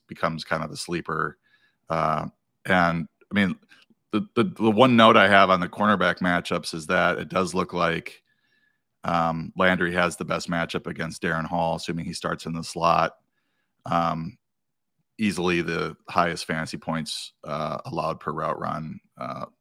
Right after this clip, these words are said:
last year amongst, amongst the cornerbacks that Atlanta has now, Casey Hayward and A J Terrell on the outside. Um, so it's just, Landry is just one of these guys. He's, we know he's gonna get six or seven targets. He'll probably catch five or six of them for,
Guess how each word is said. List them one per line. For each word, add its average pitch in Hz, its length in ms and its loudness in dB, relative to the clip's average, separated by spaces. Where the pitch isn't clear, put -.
last 82 360 -4
year 85 300 -4
amongst, - 320 -8
amongst 87 340 -4
the 85 200 -4
cornerbacks 90 480 2
that 78 140 -12
Atlanta 87 340 0
has 90 300 2
now, 85 220 0
Casey 90 300 -2
Hayward 87 380 0
and - 80 -2
A 87 100 -2
J 82 140 -4
Terrell 85 500 0
on 85 120 -4
the 85 140 -6
outside. 82 560 -4
Um, 82 500 -2
so 113 440 8
it's 131 140 4
just, - 320 4
Landry 131 360 6
is 113 80 6
just 110 140 -2
one 110 120 4
of 104 40 4
these 92 100 0
guys. 92 240 4
He's, 85 200 -6
we 98 120 0
know 98 160 2
he's 92 100 0
gonna 95 180 -2
get 92 240 0
six - 220 -10
or 92 60 -6
seven 85 300 -4
targets. 82 520 -4
He'll 85 120 -4
probably 85 420 -4
catch - 300 -6
five 85 200 -2
or 82 80 -6
six - 260 -10
of 80 60 -8
them 80 300 -8
for, 80 340 -10